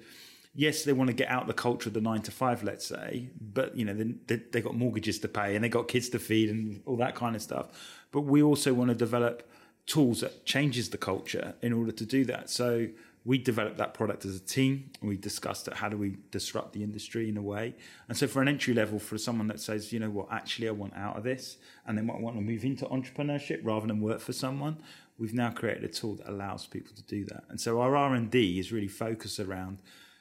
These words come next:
catching where everybody is and the questions they're asking. And you mentioned about labour now,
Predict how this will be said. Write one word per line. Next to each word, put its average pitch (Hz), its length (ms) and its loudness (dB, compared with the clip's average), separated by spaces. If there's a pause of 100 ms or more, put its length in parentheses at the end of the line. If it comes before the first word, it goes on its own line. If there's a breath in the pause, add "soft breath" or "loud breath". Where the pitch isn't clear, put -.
(280 soft breath)
catching 117 600 -2
where 123 580 4
everybody 127 600 2
is 175 340 -4
and 117 160 -2
the 117 60 -2
questions 127 480 -2
they're 123 140 -2
asking. 131 360 -2
And 117 160 -4
you 123 80 2
mentioned 117 320 -2
about 107 260 -2
labour 110 340 2
now, 87 320 -8